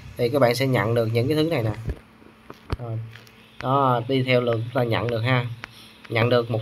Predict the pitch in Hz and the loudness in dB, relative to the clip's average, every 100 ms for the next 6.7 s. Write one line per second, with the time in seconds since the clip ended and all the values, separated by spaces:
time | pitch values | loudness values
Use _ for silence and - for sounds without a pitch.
0 | 120 151 175 151 127 117 120 120 120 117 | 0 2 2 0 2 2 0 0 -2 -2
1 | 113 139 156 156 123 120 123 127 127 135 | -2 0 0 -2 -2 -2 -2 -4 -8 -6
2 | 123 101 - - - - - - - - | -6 -8 -12 -20 -20 -20 -20 -20 -16 -16
3 | - - - - - - - - - - | -16 -20 -20 -20 -20 -20 -20 -20 -20 -20
4 | - - 131 131 120 120 107 110 147 151 | -20 -12 -2 0 2 0 -2 0 2 4
5 | 170 147 143 143 143 131 135 131 131 135 | 6 4 4 2 2 2 2 0 2 2
6 | 135 151 123 117 117 123 127 | 2 2 2 0 0 0 0